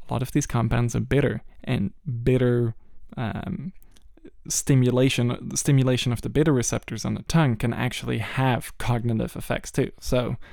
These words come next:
not necessarily a placebo effect, but I think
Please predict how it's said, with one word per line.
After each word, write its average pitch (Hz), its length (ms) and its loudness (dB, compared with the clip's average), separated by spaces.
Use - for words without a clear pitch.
not 131 280 4
necessarily 135 600 6
a 117 60 2
placebo 185 640 4
effect, 160 320 0
but 127 120 2
I 120 80 2
think 135 340 2